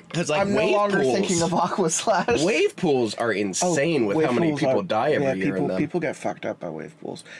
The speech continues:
Speaker 2: And, uh, Fight Club taught me that a bunch of old people die every year to their water pumps.
Speaker 1: Interesting. Okay.
Speaker 2: Yeah.
Speaker 1: Oh, with <clears throat> fucking the water pump?
Speaker 2: No, just getting stuck sometimes.
Speaker 1: Interesting.
Speaker 2: Yeah.
Speaker 1: All right. Yeah.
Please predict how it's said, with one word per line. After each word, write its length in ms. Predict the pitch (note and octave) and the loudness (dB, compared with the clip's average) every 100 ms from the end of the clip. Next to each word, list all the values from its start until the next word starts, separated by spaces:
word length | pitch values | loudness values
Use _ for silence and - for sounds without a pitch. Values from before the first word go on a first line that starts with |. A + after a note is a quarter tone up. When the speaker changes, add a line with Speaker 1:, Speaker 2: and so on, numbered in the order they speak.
| - | -8
Speaker 2:
And, 460 | - D3 D#3 D3 C3+ - | 0 2 0 -4 -8 -4
uh, 260 | D3 C#3+ C3 | 0 2 0
Fight 320 | - F3 D3+ | -2 -2 -2
Club 280 | - C#3+ A#2 | -2 -4 -2
taught 260 | D3+ A#2+ B2+ | -2 -2 -4
me 140 | A#2+ | -6
that 320 | G2 G#2+ G2+ - - - - G2 - - | 0 0 0 -4 -20 -20 -20 -18 -8 -4
a 120 | B2+ | -2
bunch 260 | - D3 | -2 -4
of 80 | - | -4
old 200 | F2 F#2+ | -8 -8
people 280 | - A#2 A2 | -6 -6 -6
die 240 | A2+ A2 G#2+ | -2 0 0
every 260 | F2 G2+ | -2 -6
year 200 | A2+ A2 | -4 -6
to 240 | G#2+ G#2 F2+ | -6 -8 -8
their 160 | F2+ - | -8 -6
water 260 | A2+ A2+ E2 | -2 -2 -2
pumps. 440 | - E2 - - - - - - | -6 -8 -10 -16 -20 -20 -20 -6
Speaker 1:
Interesting. 520 | - G4+ B3 - F3 - - | -2 -2 -4 -4 -6 -8 -6
Okay. 280 | - D3 D3+ | -4 -2 -2
Speaker 2:
Yeah. 40 | - - - | -4 -12 -6
Speaker 1:
Oh, 200 | D3+ B2+ | -2 0
with 280 | F#2+ A2+ A2 | 0 -2 -4
<clears throat> 60 | - | -2
fucking 720 | B2+ A#2+ A#2+ A2 D3+ C3+ C#3+ - | -4 -2 0 0 0 0 0 0
the 80 | |
water 260 | C#3 B2 C#3 | 2 2 0
pump? 340 | C#3 D#3 - - - - - - | 0 -2 -2 -12 -20 -14 -12 -4
Speaker 2:
No, 280 | E3 G3 | 0 0
just 300 | E3 - D#3 | 0 -4 -4
getting 220 | - C3 A#2+ | -4 -6 -4
stuck 280 | - D3+ | -2 -2
sometimes. 400 | - A2+ G#2+ G#2+ G2 | -2 -6 -4 -6 -6
Speaker 1:
Interesting. 580 | A#2 F#3+ F#3+ - - - - | -6 -4 -6 -8 -12 -18 -12
Speaker 2:
Yeah. 40 | - | -4
Speaker 1:
All 80 | - | -2
right. 240 | A#2 B2 - | 0 -4 -4
Yeah. 140 | G#3 | -4